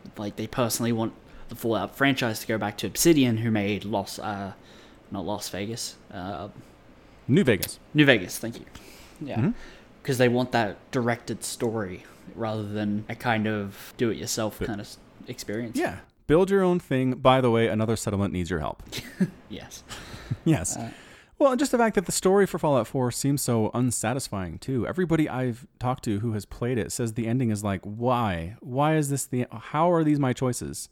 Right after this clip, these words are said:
Speaker 2: Right?
Speaker 1: Yep.
Speaker 2: Okay.
Speaker 1: I can
Speaker 2: So
Speaker 1: agree.
Speaker 2: that's not encouraging for seventy-six.
Speaker 1: <laughs> You're, you're right. T-, some guy named Todd described it as a softcore survival genre.
Speaker 2: Uh, sorry. <laughs>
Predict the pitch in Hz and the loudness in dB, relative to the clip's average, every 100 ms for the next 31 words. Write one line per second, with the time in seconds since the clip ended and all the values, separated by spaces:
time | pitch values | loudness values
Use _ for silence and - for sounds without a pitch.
0 | _ 107 120 165 - _ - 98 98 - | _ -2 -2 -2 -12 _ -12 -10 -10 -14
1 | - - 98 82 _ - 135 131 143 127 | -20 -4 -4 -4 _ -2 -2 0 2 4
2 | 113 131 110 120 110 98 95 - 98 90 | 4 4 4 2 2 2 -2 -2 -6 -4
3 | 90 - 82 - - _ - - - 147 | -6 -4 -6 -8 -18 _ -16 -14 -4 -2
4 | 139 143 135 104 76 - - - - - | -2 -2 -2 -2 -4 -14 -20 -16 -14 -12
5 | - 147 147 147 139 127 - 139 - 120 | -2 2 6 6 4 0 -2 -2 -2 -8
6 | - 127 117 123 - 120 110 110 - 135 | -6 -4 -4 -6 -4 -4 -4 -6 -4 -4
7 | 127 - - 123 113 - 113 110 107 107 | -4 -4 2 2 2 -4 -2 -2 -2 -4
8 | 107 98 110 113 - _ _ _ - - | -2 -4 -6 -10 -20 _ _ _ -20 -20
9 | _ _ _ _ _ _ 339 311 285 294 | _ _ _ _ _ _ -2 0 0 -2
10 | _ _ _ _ _ - - 98 - 80 | _ _ _ _ _ -16 -8 -2 0 2
11 | - | 2